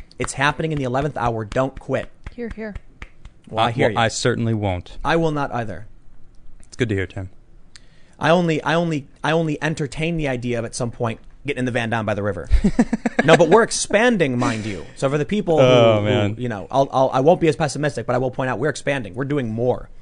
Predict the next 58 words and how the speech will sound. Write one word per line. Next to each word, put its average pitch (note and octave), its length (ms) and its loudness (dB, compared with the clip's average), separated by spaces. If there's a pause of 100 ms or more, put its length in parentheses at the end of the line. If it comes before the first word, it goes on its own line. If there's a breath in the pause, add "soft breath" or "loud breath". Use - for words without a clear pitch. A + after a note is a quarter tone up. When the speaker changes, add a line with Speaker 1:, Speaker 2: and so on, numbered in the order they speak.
Speaker 3:
Oh, B2 140 8
yeah, G2+ 180 6
we F#2 40 2
Speaker 1:
We're - 140 4
gonna F3+ 80 8
Speaker 3:
are. - 20 6
Speaker 1:
have C#3+ 80 4
more D#3+ 220 8
Speaker 2:
Yeah, - 20 0
we're G3+ 80 -2
Speaker 1:
people. D3+ 160 0
Speaker 2:
very B3 140 2
excited. F#3+ 540 -8 (160)
Speaker 1:
We're D3 120 2
gonna F3+ 100 4
build D3+ 140 4
an C#3+ 80 2
indoor C3+ 240 0
shooting D#3+ 280 -2
range. G2 440 -10 (240)
Speaker 3:
Yep. G2 200 -2
Speaker 1:
Think C4 160 0
about E4 140 2
how E3 80 2
crazy D3 320 0
that B2+ 140 2
is. F#2 180 -6
Six - 220 -4
months C#3+ 160 -2
ago, B2 100 2
I'm A#2+ 80 0
like, A2 220 -4
"No D3+ 100 4
guns B2+ 220 -2
in A#2+ 80 -6
my A2+ 120 0
house." G#2+ 220 -2
Now B2+ 60 0
it's B2 100 -2
like, C3+ 120 2
"Let's C4 120 2
build E3+ 160 4
a A3 60 6
shooting D#4 320 4
range." C#3 240 8
Speaker 2:
<laughs> - 120 6
Let's - 460 8
buy C#4+ 200 8
Speaker 3:
Yeah. D4 100 12
Speaker 2:
all D4+ 100 4
the E4 80 -2
guns. D#4 400 0
Speaker 3:
I'm C3+ 200 4
Speaker 1:
Yeah. A#2+ 60 2
Speaker 3:
very C3 200 8
excited G2+ 320 0
about F#2 240 -2
it. - 100 -6